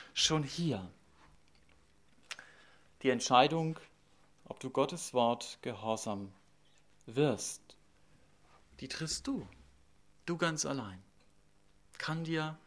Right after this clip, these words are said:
niemand abnehmen. Und wenn du die Predigt heute Morgen gehört hast als jemand, der Jesus schon kennt,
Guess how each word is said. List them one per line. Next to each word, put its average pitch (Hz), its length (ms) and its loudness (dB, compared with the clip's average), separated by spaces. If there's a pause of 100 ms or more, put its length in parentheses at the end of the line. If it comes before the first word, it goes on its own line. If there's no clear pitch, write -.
(280)
niemand 131 480 2
abnehmen. 92 500 -8 (2250)
Und 139 100 0
wenn 151 100 8
du 170 60 2
die 175 100 0
Predigt 208 440 0
heute 170 180 0
Morgen 160 340 4
gehört 156 340 2
hast 170 200 -2
als 143 180 0
jemand, 156 300 2
der 139 80 4
Jesus 151 340 -4
schon 127 220 -4
kennt, 120 440 -4